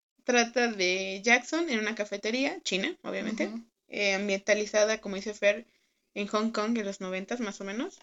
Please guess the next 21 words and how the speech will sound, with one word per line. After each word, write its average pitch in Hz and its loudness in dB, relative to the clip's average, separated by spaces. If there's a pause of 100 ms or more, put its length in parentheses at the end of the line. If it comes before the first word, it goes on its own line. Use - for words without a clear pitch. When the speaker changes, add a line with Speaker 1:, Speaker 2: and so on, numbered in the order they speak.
(400)
Speaker 1:
Llega 226 6
una 269 2
chica, 302 4 (320)
como 185 -4
que 185 2
lo 185 2
apantalla 254 2
y 196 -4
la 185 0
comienza 196 -2
a 190 -14
Speaker 2:
A 196 -10
Speaker 1:
seguir 226 -2
Speaker 2:
seguir. 240 2
Speaker 1:
porque, 208 -2
pues, 180 -14
le 185 -2
quiere 185 -2
hablar 190 0
y 185 -4
así. 262 -4